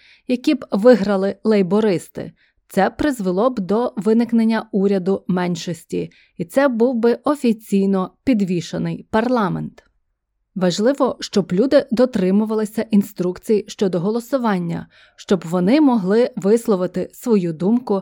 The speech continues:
яка вплине на те, хто керуватиме країною в майбутньому.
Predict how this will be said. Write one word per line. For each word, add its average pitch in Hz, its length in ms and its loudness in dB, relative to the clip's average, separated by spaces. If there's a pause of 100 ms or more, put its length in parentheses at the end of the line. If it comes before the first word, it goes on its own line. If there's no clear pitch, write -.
(240)
яка 240 280 -2
вплине 254 440 2
на 208 160 4
те, 220 300 -2 (200)
хто 202 480 0
керуватиме 196 840 0
країною 180 640 -2
в 170 80 -6
майбутньому. 226 840 -2